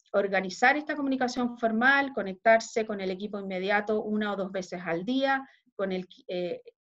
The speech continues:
la, las personas que lo segundan a ustedes se tienen que, a su vez, juntar con su equipo, juntar, eh, a través de la tecnología una o dos veces al día, ¿no es cierto? Y con eso mantener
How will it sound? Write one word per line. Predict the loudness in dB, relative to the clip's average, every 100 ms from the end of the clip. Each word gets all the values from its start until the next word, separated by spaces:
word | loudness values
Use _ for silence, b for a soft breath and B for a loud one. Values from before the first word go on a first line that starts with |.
| -6
la, | -6 -6
las | -8 -8
personas | -6 0 0 0
que | -2
lo | -4
segundan | -4 0 2 4
a | 4
ustedes | 2 2 0
se | 0
tienen | -2 0 -2
que, | -4 -6 -6
a |
su | -8 0
vez, | 2 2
juntar | 0 -2 2 2
con | 2 -2
su | -2
equipo, | -4 -2 2 2 0 _ _
juntar, | -8 -6 4 4 4 -4 _ _ _ _ _ -12
eh, | -10 -8 -10 _ _ -12
a | -2
través | 2 2
de | 2
la | 0 0
tecnología | -2 -4 -6 -4 6 6 6
una | 2 2 2
o | 0
dos | -2 -4
veces | -4 -2 0
al | 2
día, | 4 4
¿no | 4
es | 2
cierto? | -2 -2 -6 -6 b b b 0
Y | 0 0 -6 _
con | -2 2
eso | 0 0 2
mantener | 2 0 2 2 2